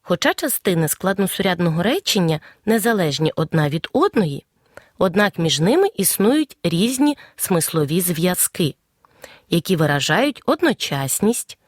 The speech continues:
послідовність, перелік, протиставлення, чергування, зіставлення, взаємовиключення дій, явищ,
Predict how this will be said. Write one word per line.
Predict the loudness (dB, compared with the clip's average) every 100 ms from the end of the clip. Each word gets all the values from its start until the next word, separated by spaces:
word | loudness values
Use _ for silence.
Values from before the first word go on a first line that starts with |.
| _ _
послідовність, | -2 -2 -2 -2 0 0 0 2 0 -2 -12 -20 _ _ _
перелік, | 0 0 0 -2 -2 -4 -6 _ _ _ -2
протиставлення, | -2 0 0 -2 0 -2 0 0 2 2 0 -4 _ _ _
чергування, | -4 0 0 0 0 2 0 0 0 0 -2 -6 _ _ _ -4
зіставлення, | -2 0 0 0 -2 -2 0 0 2 2 -2 _ _ _ _ _ -6
взаємовиключення | -2 0 0 2 2 2 2 2 0 -2 -2 0 2 2 4 2 -2 _ -10
дій, | -2 0 0 -2 -8 _ _ _ _
явищ, | -4 0 2 0 -2 -2 -4 -10